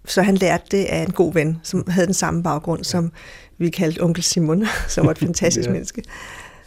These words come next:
Speaker 2: Så, så I, så I holdt sabbat om, om
Speaker 1: Ja,
Speaker 2: fredag
Speaker 1: så hele
Speaker 2: aften?
Speaker 1: min, min barndom, så holdt vi, øhm,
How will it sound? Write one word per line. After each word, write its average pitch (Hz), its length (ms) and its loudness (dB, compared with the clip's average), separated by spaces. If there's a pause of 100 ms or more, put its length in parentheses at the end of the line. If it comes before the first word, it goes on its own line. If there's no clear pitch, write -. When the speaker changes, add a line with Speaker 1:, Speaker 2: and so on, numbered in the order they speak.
(320)
Speaker 2:
Så, - 180 -6
så - 140 2
I, 95 80 4
så 90 120 -4
I 90 60 4
holdt 82 200 0
sabbat 127 380 0 (1300)
om, 85 280 -2
om - 120 -4
Speaker 1:
Ja, 226 100 6
Speaker 2:
fredag - 240 -2
Speaker 1:
så 247 120 0
hele 277 140 2
Speaker 2:
aften? 302 120 4
Speaker 1:
min, 262 220 -2
min 220 160 0
barndom, 190 440 -2 (240)
så - 180 -2
holdt 226 320 -4
vi, 208 320 2
øhm, 185 300 -2